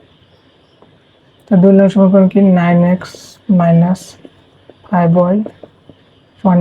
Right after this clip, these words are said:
একচল্লিশ। এক্স, এই এক্স এর জায়গায় কি আমরা এই মানটা বসাবো?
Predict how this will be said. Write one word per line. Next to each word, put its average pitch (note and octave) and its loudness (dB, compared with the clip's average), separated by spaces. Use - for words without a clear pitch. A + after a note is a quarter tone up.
একচল্লিশ। F3 -8
এক্স, - -8
এই G#3 2
এক্স F#3+ -6
এর A3 2
জায়গায় G#3+ 2
কি - -6
আমরা F3+ 0
এই F3 0
মানটা E3+ 0
বসাবো? E3 -4